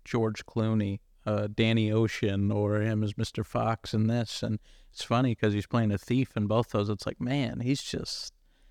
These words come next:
he's got it built like that. But frankly, you wanna see peak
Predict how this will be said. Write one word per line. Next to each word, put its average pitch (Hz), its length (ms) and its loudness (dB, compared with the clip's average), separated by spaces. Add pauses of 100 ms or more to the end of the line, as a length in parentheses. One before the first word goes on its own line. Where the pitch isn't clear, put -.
(260)
he's 135 220 0
got 117 240 2
it - 160 -12
built 127 240 2
like 117 240 2
that. 110 200 -2
But 120 120 0
frankly, 135 420 0
you 117 160 0
wanna 131 220 0
see 123 220 -2
peak 135 320 -2